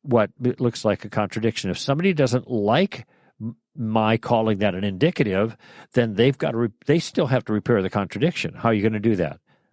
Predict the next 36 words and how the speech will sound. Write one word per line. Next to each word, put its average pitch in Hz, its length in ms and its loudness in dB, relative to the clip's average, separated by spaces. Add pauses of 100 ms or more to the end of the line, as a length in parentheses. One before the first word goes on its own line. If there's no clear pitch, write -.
(240)
That's 104 220 2
what 98 100 -2
I'm 98 80 -2
gonna 101 180 -4
ask, 113 420 -6 (320)
because 98 320 0
we 113 80 6
believe 104 240 2
the 92 80 -2
whole 104 260 0 (880)
corpus, 143 560 -2
the 101 80 -2
whole 101 140 2
body 104 280 2
of 95 140 -2 (440)
the 107 220 2
scripture - 520 0
is 95 240 0
God's 90 340 0
word, 131 480 0 (300)
God 95 260 0
breathed. 117 480 2
So 117 160 0
let's 104 320 0
make, 104 220 -2 (340)
but 135 220 2
I 139 100 2
can 151 160 2
go 127 120 2
a 101 60 0
step - 260 -4
further 143 380 2
than 82 180 -6
that. 73 260 -6
I 104 100 -2
can 107 380 -4